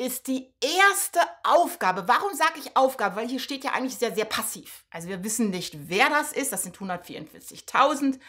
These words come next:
Äh, wir wissen nicht, wie Gott das macht. Aber die Bibel hat ja im Alten Testament wie so eine Schnitzeljagd, äh, schon Dinge mal vorbereitet und durcherlebt, damit wir sehen,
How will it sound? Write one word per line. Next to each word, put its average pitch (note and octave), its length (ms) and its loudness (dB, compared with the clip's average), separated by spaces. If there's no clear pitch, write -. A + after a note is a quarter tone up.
Äh, A3 100 0
wir G3 160 2
wissen F#3+ 220 0
nicht, E3 180 -10
wie C#4 240 6
Gott D4+ 200 6
das A#3+ 200 4
macht. A3+ 340 2
Aber E3+ 460 6
die A3 120 -6
Bibel C#4 520 0
hat C4 200 0
ja E4+ 100 0
im G#3+ 200 2
Alten G4 480 4
Testament C4 1080 -2
wie C4 300 -2
so C4+ 140 4
eine F3+ 200 0
Schnitzeljagd, - 1200 -2
äh, A#3+ 200 8
schon A#3+ 380 2
Dinge F4+ 380 4
mal A3+ 400 6
vorbereitet G#3+ 1200 4
und B3 340 0
durcherlebt, C4 680 2
damit B3+ 360 2
wir A#3 220 2
sehen, C4+ 500 -2